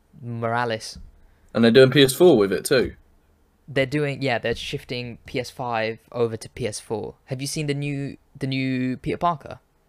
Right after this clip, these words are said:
Speaker 2: No.
Speaker 1: They're, I'll put it in the, uh, in the Discord.
Speaker 2: Yeah.
Speaker 1: Uh, they're basically, they're remodeling him to look more like, uh,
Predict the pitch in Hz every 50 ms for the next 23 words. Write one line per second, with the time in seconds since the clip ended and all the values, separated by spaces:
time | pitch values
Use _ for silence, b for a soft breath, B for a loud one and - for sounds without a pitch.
0 | _ _ _ - 107 107 107 107 113 120 120 101 78 60 - - - _ _ _
1 | _ _ _ _ _ _ _ 135 127 123 120 117 117 117 117 104 - - 123 120
2 | - - - 143 139 113 120 120 117 117 117 117 113 113 110 107 107 107 107 107
3 | - - - 131 113 110 104 - - 131 - - - - - - - - 139 -
4 | - _ _ _ _ _ _ _ _ 104 98 82 - 120 - _ _ _ _ _
5 | _ _ - - _ _ - 123 117 117 113 113 110 - - 127 123 - 139 139
6 | 135 - - - 131 127 123 120 120 - 127 120 117 120 139 143 135 135 147 147
7 | - 107 110 110 117 110 117 - - - - 123 117 117 113 - 131 123 120 117
8 | 117 113 113 117 113 113 107 - _ - 127 117 113 110 110 110